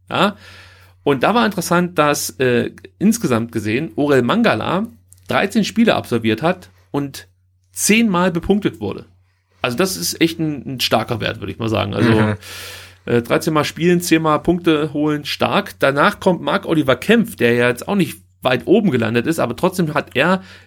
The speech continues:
Speaker 1: in vierzehn eingesetzten Partien neunmal Punkte geholt. Wataru Endo hat, äh, achtmal Punkte geholt, auch vierzehn Partien und, ähm, Kobel und Silas haben beide i-, auch jeweils vierzehn Spiele absolviert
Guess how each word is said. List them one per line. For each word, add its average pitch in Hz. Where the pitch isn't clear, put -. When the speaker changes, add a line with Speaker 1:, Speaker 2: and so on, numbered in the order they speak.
Speaker 1:
in 135
vierzehn 214
eingesetzten 147
Partien 143
neunmal 131
Punkte 110
geholt. 107
Wataru 151
Endo 214
hat, 151
äh, 135
achtmal 190
Punkte 196
geholt, 180
auch 160
vierzehn 165
Partien 151
und, 123
ähm, 117
Kobel 165
und 127
Silas 160
haben 131
beide 127
i-, -
auch 151
jeweils 135
vierzehn 165
Spiele 170
absolviert 139